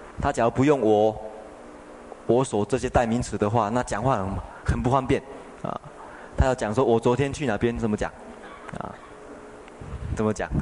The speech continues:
你们假，假如你是我，他怎么讲啊？有一个穿袈裟，这个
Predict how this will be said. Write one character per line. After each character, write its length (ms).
你 140
们 180
假， 160
假 140
如 60
你 80
是 140
我， 140
他 140
怎 100
么 120
讲 140
啊？ 60
有 140
一 120
个 260
穿 220
袈 220
裟， 340
这 260
个 360